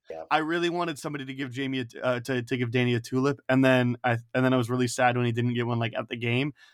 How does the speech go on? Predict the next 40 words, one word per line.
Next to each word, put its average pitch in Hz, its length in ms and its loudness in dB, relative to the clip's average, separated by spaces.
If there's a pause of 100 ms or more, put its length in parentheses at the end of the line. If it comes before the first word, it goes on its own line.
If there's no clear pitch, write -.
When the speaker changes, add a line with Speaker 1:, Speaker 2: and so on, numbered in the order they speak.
(160)
Speaker 2:
And 135 140 4
then 135 140 6
Speaker 1:
Mm-hmm. 135 60 6
Speaker 2:
when 131 120 6
Jam-, 131 300 4
when 135 220 4
Danny 131 260 4
Rojas 123 380 4
is 123 120 -4
seen 127 280 0
at, 120 280 4 (360)
um, 107 680 2 (140)
at 123 220 2
P-, - 340 -12
Coach 135 300 0
Beard's 135 240 0
wedding, 135 260 0
I'm 143 80 0
like, 156 160 2 (300)
"Please, 196 360 2
somebody 190 360 4
refer 170 340 0
to 160 80 0
one 165 160 2
of 160 60 0
his 151 160 -2
two 170 160 -2
women 160 240 0
as 151 160 -4
Tulip. 156 420 -2
Like, 135 160 -4
let 147 160 0
that 160 160 4
be 175 80 0
one 170 160 0
of 156 60 0
their 160 120 0
names." 156 400 0
And 139 140 0
I'm, 147 160 -2